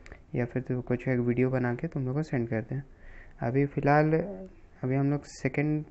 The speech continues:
के बारे में बात करेंगे, जिसमें हम लोग को बात करना है study of soil sampling tools, collection and representative soil sample,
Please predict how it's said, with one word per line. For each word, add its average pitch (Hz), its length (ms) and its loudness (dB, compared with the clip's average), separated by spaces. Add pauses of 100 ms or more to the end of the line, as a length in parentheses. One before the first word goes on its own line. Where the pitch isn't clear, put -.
(180)
के 135 60 2
बारे 120 260 2
में 120 140 0
बात 117 220 -2
करेंगे, 120 320 0
जिसमें 127 280 -2
हम 127 60 0
लोग 131 100 0
को 127 60 -2
बात 120 220 0
करना 120 340 -2
है 202 100 -2 (300)
study 131 400 2
of 139 160 2
soil 123 360 2
sampling 135 500 2
tools, 151 360 2 (560)
collection 131 580 2 (300)
and 143 340 2
representative 120 1300 2
soil 127 320 2
sample, 117 440 0